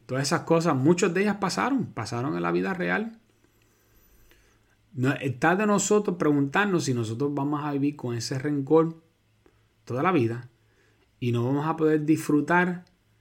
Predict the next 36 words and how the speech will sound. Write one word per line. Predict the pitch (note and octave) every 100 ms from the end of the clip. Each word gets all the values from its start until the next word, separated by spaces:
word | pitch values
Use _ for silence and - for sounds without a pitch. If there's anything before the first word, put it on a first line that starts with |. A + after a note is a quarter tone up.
| _ _ _
de | A#2 A2+ A#2+ A2+ A#2
los | B2 A2+ G#2+
beneficios | A2+ A2+ A2+ G3+ A3 E3+ C#3+
que | C3+ A2+
nosotros | G#2+ A2 A2+ A2
tenemos | C3+ C3 F3+ F3+ D#3
al | A#2+
ser | - B2 A#2
parte | - E3+ F3+ D3
de | A#2+
una | A2+ A#2
nación | C3+ C3+ E3 F3 F3 - _
enorme | A#2+ B2 F3+ F3 C3+ C#3 - _ _ _ _ _ _ _ _ _ _
como | A#2 G#2+
la | G#2
nación | G2+ - G2
americana. | A#2 E3+ F3 B2 A#2 C3 - _ _ _ _ _ _ _ _ _ _ _ _ _
Y | - C3
cua-, | C#3 C3 C#3
y | C3 A#2+ A#2+ -
nosotros | C#3+ B2 A#2 B2+ C#3+ D3
ya | C#3 C#3
lo | D#3+
disfrutamos. | D#3+ E3 C#3+ D#3+ G#3+ D3
Las | A#2
cosas | - D#3
se | G#3
ponen | G3+ G3+
malas | G3+ G#3+ G3+
en |
Puerto | G3+ F#3+ G3+
Rico, | A#3 A3
nos | G#3
montamos | G3+ G3 G#3
en |
un | A3